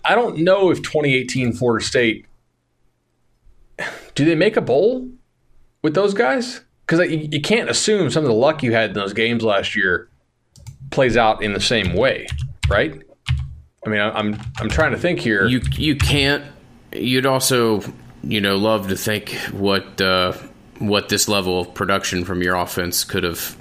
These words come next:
Speaker 2: could have looked like in any way, shape, or form of last year, and what maybe that wouldn't have put you in some of the game situations that, uh, that luck ended up prevailing.
Speaker 1: That's fair. Yeah, that, that, that's, I'm trying to think about which games you might have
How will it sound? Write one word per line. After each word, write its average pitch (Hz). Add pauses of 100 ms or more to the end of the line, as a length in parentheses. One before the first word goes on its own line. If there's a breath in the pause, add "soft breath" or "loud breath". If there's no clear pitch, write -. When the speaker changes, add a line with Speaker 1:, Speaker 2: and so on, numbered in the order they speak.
Speaker 2:
could 101
have 85
looked 95
like 92
in 90
any 92
way, 85
shape, -
or -
form 87
of 85
last 87
year, 80
and 90
what 95 (400 loud breath)
maybe 98
that 92
wouldn't 95
have 87
put -
you 95
in 87
some 95
of 90
the 90
game 92
situations 90
that, 90
uh, 82 (140)
that -
luck 87
ended 87
up 87
prevailing. 87 (340)
Speaker 1:
That's 196
fair. - (440)
Yeah, 120
that, 113
that, 120
that's, 127
I'm 135
trying 170
to 123
think 147
about 113
which 123
games 113
you 107
might 107
have 90